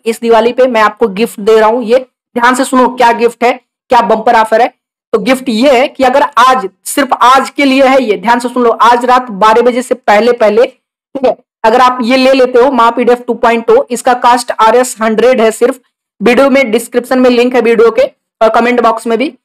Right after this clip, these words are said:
वहां से भी जाके ले सकते हो। अगर ले लेते हो सौ रुपए का, तो एक काम करना, बी-, अगर डिस्क्रिप्शन से लिंक से जाके लेते हो, तो भी आप पेमेंट का स्क्रीनशॉट मुझे इस नंबर पे WhatsApp कर देना,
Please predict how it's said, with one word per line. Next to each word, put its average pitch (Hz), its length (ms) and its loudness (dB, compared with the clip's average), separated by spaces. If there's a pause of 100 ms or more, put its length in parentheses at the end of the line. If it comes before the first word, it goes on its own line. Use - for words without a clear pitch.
(180)
वहां 240 200 -4
से 277 100 -2
भी 262 100 -2
जाके 240 240 0
ले 254 120 2
सकते 247 300 -2
हो। 285 60 2
अगर 226 260 -2
ले 240 140 2
लेते 254 220 2
हो 262 80 2
सौ 247 160 0
रुपए 233 220 0
का, 269 120 0
तो 269 140 -4
एक 220 200 0
काम 233 180 0
करना, 240 220 0
बी-, 226 200 -2
अगर 254 340 0
डिस्क्रिप्शन 247 540 -4
से 262 120 -2
लिंक 254 260 0
से 247 120 -2
जाके 240 240 -2
लेते 233 240 0
हो, 269 80 2 (460)
तो 254 100 -2
भी 262 80 2
आप 254 300 0
पेमेंट 254 320 0
का 254 100 2
स्क्रीनशॉट 254 520 -2
मुझे 247 240 0 (140)
इस 254 160 -6
नंबर 247 260 0
पे 262 100 0
WhatsApp 226 400 0
कर 196 120 0
देना, 214 240 -2